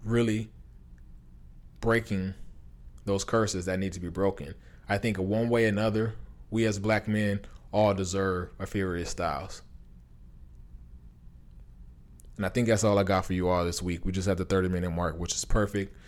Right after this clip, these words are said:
I'm trying to think if I missed anything as I was spoken about this subject, but I don't think I did. As we get out of here, I don't have a what to watch this week,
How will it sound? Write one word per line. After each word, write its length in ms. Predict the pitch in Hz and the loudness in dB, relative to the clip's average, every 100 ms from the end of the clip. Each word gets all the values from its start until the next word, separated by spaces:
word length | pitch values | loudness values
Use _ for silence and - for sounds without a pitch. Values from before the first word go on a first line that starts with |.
| - | -18
I'm 60 | - | -6
trying 200 | 110 95 | 0 0
to 40 | |
think 160 | 92 95 | 0 0
if 80 | 85 | 0
I 80 | 82 | 0
missed 300 | 90 92 98 | 0 0 0
anything 500 | 92 - 95 92 85 | 0 0 0 0 0
as 120 | 85 | -2
I 60 | |
was 120 | 80 - | -2 -2
spoken 280 | 98 92 | -2 0
about 200 | 90 85 | 0 -2
this 120 | 82 - | -2 -2
subject, 460 | 107 101 101 82 | 0 2 0 0
but 100 | 85 | -2
I 60 | 87 | -2
don't 220 | 92 92 | -4 -4
think 180 | 95 90 | -4 -2
I 80 | 80 | -2
did. 380 | 90 95 101 - - - - | -2 0 -2 -6 -18 -6 4
As 220 | 117 113 | 4 6
we 80 | 117 | 4
get 120 | 113 | 4
out 180 | 110 110 | 4 4
of 60 | |
here, 280 | 107 110 104 | 4 2 2
I 60 | 95 | 2
don't 200 | 117 113 | 2 4
have 120 | 110 | 4
a 60 | |
what 180 | 104 104 | 4 2
to 80 | 98 | 0
watch 280 | 98 95 - | 2 2 0
this 160 | 95 | -2
week, 320 | 101 101 92 | 0 -2 -2